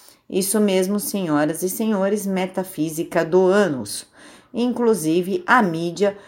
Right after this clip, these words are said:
considerou A Rosa Azul de Novales um dos títulos nacionais com mais chances de levar o prêmio dedicado à produção L G B T.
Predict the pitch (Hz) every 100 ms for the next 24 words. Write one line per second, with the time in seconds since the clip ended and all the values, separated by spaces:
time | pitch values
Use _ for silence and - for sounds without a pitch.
0 | - _ _ 247 247 254 - - 254 208
1 | 208 160 156 175 175 - 226 147 139 143
2 | 147 151 135 123 135 180 240 170 135 165
3 | 190 - _ - - _ 240 254 240 226
4 | 214 208 196 196 180 175 175 160 151 160
5 | - 170 160 160 190 - - 180 202 196
6 | 202 185 180 185 165 170 175 175 - 147
7 | 170 156 165 160 160 - 147 165 151 160
8 | 151 151 - 170 175 - - 156 165 180
9 | 180 - 147 170 160 185 - - 151 160